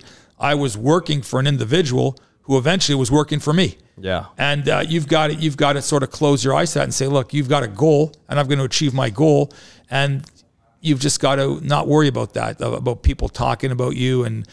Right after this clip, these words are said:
Speaker 1: people not agreeing with you. And, you know, you're not gonna make,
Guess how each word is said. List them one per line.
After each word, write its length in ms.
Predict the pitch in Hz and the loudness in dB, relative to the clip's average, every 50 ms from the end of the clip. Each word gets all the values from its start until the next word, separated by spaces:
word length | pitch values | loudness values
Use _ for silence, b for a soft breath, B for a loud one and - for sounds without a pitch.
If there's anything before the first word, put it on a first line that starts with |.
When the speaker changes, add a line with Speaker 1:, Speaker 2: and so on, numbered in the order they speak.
| B B B - | B B B -4
Speaker 1:
people 240 | - 139 - 131 | -4 -2 -2 0
not 160 | 135 127 123 113 | -2 -2 -2 -2
agreeing 300 | 104 98 123 131 131 135 | -4 -2 -2 0 0 0
with 200 | 135 123 - - | -2 -2 -4 -4
you. 220 | 135 135 135 135 | -2 -2 0 -2
And, 240 | 127 120 123 139 - | -2 -2 -4 -4 -4
you 80 | 135 | -2
know, 80 | 135 135 | -2 -2
you're 160 | 127 123 127 | -2 -2 -2
not 220 | 131 143 151 151 - | -2 -2 -2 -2 -2
gonna 180 | 139 135 127 | -4 -4 -2
make, 380 | 127 123 135 139 135 - - | -2 0 0 0 0 -2 -8